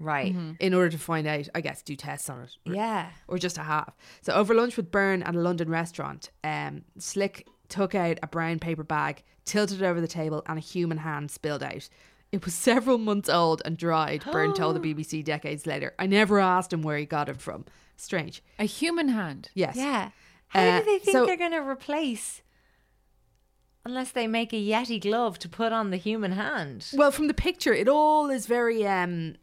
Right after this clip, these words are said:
Speaker 1: I suppose
Speaker 3: decomposed. So what you're looking at is what looks like an enormous skeleton's hand.
Speaker 1: Okay.
Speaker 3: So maybe they thought, like, they could sort of, I don't know, this was
Speaker 1: Fluff
Speaker 3: the
Speaker 1: it.
Speaker 3: plan. So then,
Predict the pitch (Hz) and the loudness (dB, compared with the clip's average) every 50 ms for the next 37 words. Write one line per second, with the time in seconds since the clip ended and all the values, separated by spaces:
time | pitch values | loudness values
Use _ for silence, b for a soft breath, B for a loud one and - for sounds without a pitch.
0 | _ _ - 170 - - - 240 196 208 208 233 240 247 254 254 262 240 196 - | _ _ -20 -20 -12 -2 -2 0 0 2 4 6 6 8 8 8 8 6 6 4
1 | - - 214 202 214 - - 233 240 254 247 - 254 240 220 214 208 196 180 170 | 0 0 2 2 2 4 2 4 4 4 2 2 -2 -4 -2 0 0 0 -2 0
2 | 175 190 - - 208 196 - 214 185 175 175 175 175 175 180 175 185 185 180 170 | -2 -2 0 0 -2 -4 -4 -6 -6 -4 -4 -4 -2 -2 -2 -2 -2 -2 -4 -4
3 | - - - 180 160 170 170 170 165 156 151 - - 175 180 180 165 - - 139 | -6 -6 -4 -2 -2 -2 -4 -6 -8 -10 -10 -10 -8 -8 -6 -6 -6 -6 -8 -16
4 | - - - - 208 196 202 214 208 208 - 226 226 220 214 208 208 214 220 220 | -16 -12 -6 -4 -4 -2 0 -2 -2 -2 -4 -6 -6 -4 -4 -2 2 4 4 6
5 | 220 226 233 247 220 220 214 208 214 214 208 208 - 202 185 175 175 - 185 180 | 6 4 4 4 4 2 2 2 2 0 0 0 0 0 0 0 2 0 0 0
6 | - 180 170 - - 196 190 185 165 156 - - - - - _ - 302 311 320 | 0 -4 -4 -2 -2 0 2 2 2 0 -2 -14 -18 -20 -14 _ -2 0 0 0
7 | 311 311 339 339 - 160 165 156 240 262 269 254 269 277 - 202 165 147 226 240 | 0 -2 -2 -2 -2 -4 -4 -2 2 4 6 6 6 6 4 4 4 4 2 0
8 | 220 151 - - - B B B B B B B 254 240 214 269 277 226 170 170 | -2 -4 -6 -10 -20 B B B B B B B 2 6 6 6 4 4 2 0
9 | 170 | -4